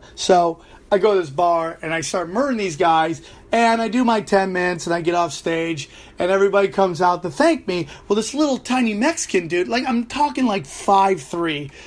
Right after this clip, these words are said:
comes out, and he's got fire in his eyes. He's like, "Hey, man, I just wanna talk to you." And I've been there before, dude. I've had people come and slap me after shows or swing on me, punch me, and I know that. So I go right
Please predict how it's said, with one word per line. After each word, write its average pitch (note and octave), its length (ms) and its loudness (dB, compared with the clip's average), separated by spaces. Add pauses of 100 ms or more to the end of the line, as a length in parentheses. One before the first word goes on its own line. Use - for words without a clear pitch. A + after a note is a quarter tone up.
(100)
comes A3+ 300 2
out, B3+ 220 2
and A3+ 100 -4
he's A3+ 140 0
got D4 300 0
fire C4+ 460 2
in A3 80 -4
his F#3+ 160 -2
eyes. D#3 500 0 (240)
He's F#3 160 2
like, B3 120 4
"Hey, G4 160 6
man, E4+ 80 -2
I E4+ 180 2
just - 180 -10
wanna F4 200 0
talk D4 240 -2
to - 40 -8
you." A#3 60 -8
And F#3 80 -10
I've G#3 320 -2
been G#3+ 180 4
there G#3 140 -2
before, F3 440 0
dude. E3 180 -6 (180)
I've A3 140 2
had G3+ 160 2
people F#3+ 260 0
come F#3+ 160 2
and E3+ 100 -4
slap F#3 400 0
me F3+ 140 -4
after E3 300 -4
shows E3+ 500 -2
or D#3 120 -6 (180)
swing G#3+ 340 0
on F#3 160 0
me, F#3 160 -2
punch F3+ 380 -2
me, F3+ 160 -2
and G3+ 160 -4
I A3+ 100 -2
know G#3 160 -2
that. E3+ 220 -2
So F#3+ 120 0
I A3 120 2
go G#3+ 180 2
right E3+ 460 0